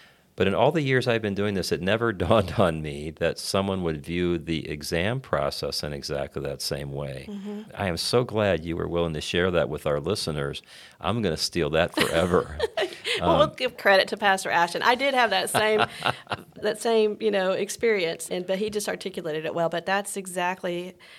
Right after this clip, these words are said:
Speaker 2: how I felt. It wasn't begrudging. It wasn't rolling my eyes going, "Oh, I've gotta do this." It, it wasn't laborious in that way. It was, it was truth-telling. And it was, yeah, I,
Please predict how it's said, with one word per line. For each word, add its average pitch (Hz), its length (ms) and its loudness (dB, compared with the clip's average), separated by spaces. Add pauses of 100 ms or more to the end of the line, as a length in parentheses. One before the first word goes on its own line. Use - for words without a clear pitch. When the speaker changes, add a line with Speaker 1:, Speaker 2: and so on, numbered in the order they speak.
(200)
Speaker 2:
how 180 280 -2
I 180 120 0
felt. 190 340 -2
It - 100 -4
wasn't 196 420 -2
begrudging. 185 640 -4
It 175 120 -6
wasn't 185 380 -4
rolling 190 320 -4
my 185 200 -4
eyes 185 100 -8
going, 185 160 -10
"Oh, 190 340 -2
I've 185 100 -10
gotta 180 200 -4
do 185 180 -6
this." 185 200 -8
It, 202 220 -8
it - 140 -6
wasn't - 300 -4
laborious 185 800 -2
in 185 80 -4
that 165 200 -2
way. 175 220 -2
It 175 80 -4
was, 180 480 -6 (240)
it 196 80 -6
was 190 180 -6
truth-telling. 196 920 -4 (540)
And 175 520 -2
it 185 180 0
was, 180 460 -4 (100)
yeah, 175 200 -2
I, 170 200 2